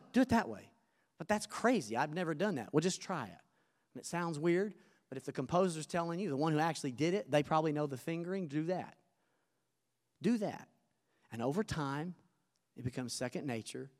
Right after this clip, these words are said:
and the song starts to sound the way it should sound. Okay? You're gonna be feeling awkward when you put off clothes you've been wearing a long time.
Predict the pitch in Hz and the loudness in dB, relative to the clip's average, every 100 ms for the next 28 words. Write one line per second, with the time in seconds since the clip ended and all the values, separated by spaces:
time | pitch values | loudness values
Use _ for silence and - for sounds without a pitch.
0 | _ _ 117 120 - 147 147 - 110 107 | _ _ -10 -6 -4 -4 -6 -10 -14 -14
1 | - 110 113 110 110 - _ 113 110 107 | -16 -10 -6 -4 -6 -10 _ -10 -6 -6
2 | 113 - - 123 - 147 - _ _ _ | -8 -14 -12 -10 -6 -6 -8 _ _ _
3 | _ _ _ _ _ _ _ - - 127 | _ _ _ _ _ _ _ -16 -6 -6
4 | 160 - _ _ _ _ _ _ - - | -6 -12 _ _ _ _ _ _ -10 -8
5 | - - - 190 226 240 165 202 160 143 | -8 -8 4 6 6 6 6 6 6 2
6 | 143 - - - 190 170 147 156 190 - | -2 -12 -18 0 2 2 0 -2 -4 -4
7 | 110 110 123 - - - - - - - | -8 -8 -10 -14 -18 -20 -20 -20 -20 -8
8 | 135 135 131 - 185 165 165 143 - - | -4 -4 -4 -2 0 0 -2 -4 -10 -20
9 | _ _ - - 151 156 131 127 117 - | _ _ -18 -2 0 2 0 -2 -6 -14
10 | _ _ 131 123 117 113 131 143 123 113 | _ _ -10 -6 -6 -6 -4 -4 -6 -8
11 | 110 _ _ 117 104 113 123 120 110 120 | -12 _ _ -14 -12 -12 -12 -16 -20 -20
12 | 120 123 | -20 -20